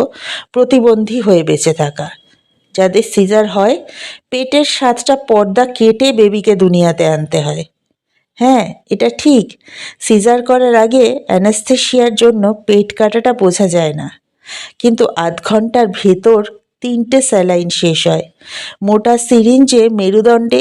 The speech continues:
ওই ইঞ্জেকশনটা সারা জীবন কষ্ট দেয়, কখনো অবশ থাকে, আবার কখনো বসা ওঠা যায় না,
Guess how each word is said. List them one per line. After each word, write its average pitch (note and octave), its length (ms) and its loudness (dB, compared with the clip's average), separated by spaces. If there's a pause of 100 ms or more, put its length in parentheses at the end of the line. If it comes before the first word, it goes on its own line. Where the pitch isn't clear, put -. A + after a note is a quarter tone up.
(160)
ওই G3+ 140 4 (140)
ইঞ্জেকশনটা A3 840 2 (400)
সারা G#3+ 400 2
জীবন G#3 380 -2 (100)
কষ্ট E3 300 -4
দেয়, D#3 300 -2 (480)
কখনো A3+ 400 0
অবশ F#3+ 340 2 (120)
থাকে, B3+ 280 0 (220)
আবার F#3 240 0 (120)
কখনো F#3+ 400 0 (140)
বসা F3+ 340 0
ওঠা F#3 300 0
যায় D#3 260 -2
না, D#3 140 -8